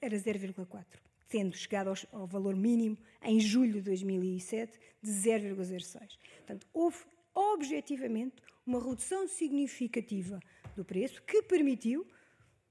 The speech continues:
ah, que os, o maior número de consumidores tivessem direito a um, aquilo que é um direito, é um direito constitucional, que é o direito à habitação. Portanto, essa questão, ah, penso que de alguma maneira,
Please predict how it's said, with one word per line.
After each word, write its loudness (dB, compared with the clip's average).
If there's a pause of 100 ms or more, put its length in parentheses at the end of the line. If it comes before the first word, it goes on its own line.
(140)
ah, -4 (960)
que 4
os, 0 (220)
o -2
maior 6
número 0
de -20
consumidores -2
tivessem -6
direito -4
a -4
um, -6 (400)
aquilo -6
que -2
é 0
um -2
direito, -4
é -6
um 0
direito 4
constitucional, -4
que -6
é -2
o -8
direito -2
à -6
habitação. -12 (300)
Portanto, -6
essa -2
questão, -6 (480)
ah, 0 (420)
penso -4
que -20
de -4
alguma -2
maneira, -2